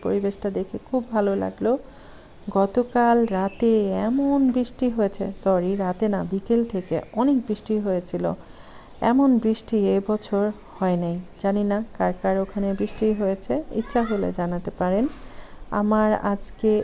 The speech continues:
এটুকুই শেয়ার করার ছিল। আমার ব্লগ ভিডিও বা রান্না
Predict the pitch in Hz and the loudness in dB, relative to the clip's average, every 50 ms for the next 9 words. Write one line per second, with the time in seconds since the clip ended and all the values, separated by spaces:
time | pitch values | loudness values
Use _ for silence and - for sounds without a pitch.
0 | - - 226 226 - 262 - 285 277 269 - - 220 202 196 190 - - 190 196 | 2 0 0 0 -2 -2 0 0 0 -2 -2 -4 -4 -4 -4 -4 -2 0 2 2
1 | 196 196 - - - - 208 185 185 185 208 262 - - - - - - - - | 2 0 -2 -6 -4 -2 0 0 2 2 0 0 -2 -4 -10 -16 -16 -16 -16 -16
2 | - - - - 196 202 214 214 208 190 185 190 180 180 185 185 - - 208 196 | -16 -10 -4 -2 0 2 2 2 2 0 0 2 2 2 2 0 -2 -2 -2 -2
3 | 196 - 208 202 196 196 190 196 185 175 175 175 175 175 175 175 180 180 185 208 | 0 0 0 2 2 0 0 0 0 0 2 2 0 0 0 -2 -2 -2 -2 -4